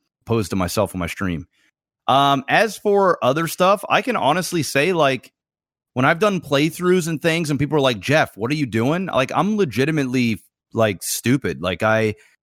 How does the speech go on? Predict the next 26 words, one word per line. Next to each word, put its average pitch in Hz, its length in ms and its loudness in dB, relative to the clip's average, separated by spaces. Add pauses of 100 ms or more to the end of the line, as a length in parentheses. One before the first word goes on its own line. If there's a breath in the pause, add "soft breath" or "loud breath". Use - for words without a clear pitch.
(140)
uh, 107 360 2
I 127 140 2
legitimately 131 600 0
miss 104 260 -2
things, 139 600 -2
um, 98 600 0 (440)
and, 113 140 0
and, 104 500 -4
and, 95 480 -2
and 98 180 -2
fuck 113 280 -2
up. 113 340 0 (580)
Um, 104 760 2 (420)
there's 185 180 -2
been 214 120 2
a 185 60 -2
couple 175 280 -2
of 156 80 -4
times 160 320 0
in 139 60 -4
StarCraft 135 540 0
games 131 360 -2
where 123 80 2
I 117 80 2
kind 127 240 0
of 113 140 -4